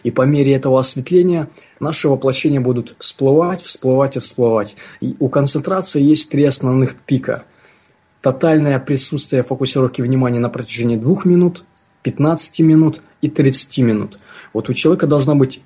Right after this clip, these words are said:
у обычного человека, а, фокусировка внимания составляет три-четыре секунды. Вот норма для, а,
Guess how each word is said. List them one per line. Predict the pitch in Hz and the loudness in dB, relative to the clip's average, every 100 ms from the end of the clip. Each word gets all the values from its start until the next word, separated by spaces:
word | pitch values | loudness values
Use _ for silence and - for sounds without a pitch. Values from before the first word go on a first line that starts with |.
| - | 0
у | |
обычного | 135 170 202 180 143 | 0 0 -2 -2 -2
человека, | - 135 131 123 117 110 - _ | -2 -2 0 0 -4 -10 -12 _
а, | 131 120 113 - _ _ _ | -12 -10 -10 -14 _ _ _
фокусировка | - 131 139 - 131 - | -8 -4 -2 -2 -2 -2
внимания | 131 139 131 120 | 0 0 0 -2
составляет | 135 - 139 175 135 - | -4 -2 0 2 0 0
три-четыре | 147 156 139 139 127 | -2 -2 -4 -2 0
секунды. | 123 127 - 113 101 98 - _ _ _ _ - - - | 0 -4 -4 -4 -4 -8 -16 _ _ _ _ -20 -20 -4
Вот | 120 123 - | -2 -2 0
норма | 143 214 190 139 98 - - | 4 4 4 0 -4 -12 -18
для, | 117 113 131 131 120 120 - | -10 0 2 2 0 -6 -12
а, | 120 110 104 104 104 104 101 101 101 | -12 -12 -12 -12 -12 -14 -14 -14 -14